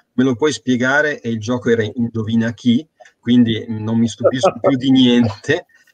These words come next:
Speaker 2: Oh, mamma.
Speaker 1: Però, ehm, io
Speaker 2: No,
Speaker 1: la
Speaker 2: però
Speaker 1: trovo
Speaker 2: capisco.
Speaker 1: anche una, un'attività molto, eh, proficua dal punto di vista didattico, il fatto di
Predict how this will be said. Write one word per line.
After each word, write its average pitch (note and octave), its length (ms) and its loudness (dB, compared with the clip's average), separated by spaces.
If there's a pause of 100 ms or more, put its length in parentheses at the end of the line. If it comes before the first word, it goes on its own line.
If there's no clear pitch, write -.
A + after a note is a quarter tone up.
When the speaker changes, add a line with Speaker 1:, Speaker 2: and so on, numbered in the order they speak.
(140)
Speaker 2:
Oh, A#3 120 -4
mamma. - 20 -4
Speaker 1:
Però, D3 400 2 (220)
ehm, A#2 840 -4 (180)
io D3+ 180 -6
Speaker 2:
No, G3+ 60 2
Speaker 1:
la G3 40 0
Speaker 2:
però A3 140 4
Speaker 1:
trovo - 160 2
Speaker 2:
capisco. F#3 200 -4
Speaker 1:
anche B2 460 -2
una, B2 520 0
un'attività C3+ 920 -6 (120)
molto, D3 880 -4
eh, A#2 380 -4
proficua - 440 -6
dal B2+ 120 2
punto C3 220 -4
di C3 60 0
vista C#3+ 200 -6
didattico, A#2+ 680 -4
il G#2+ 60 -4
fatto B2 280 -8
di A#2+ 220 2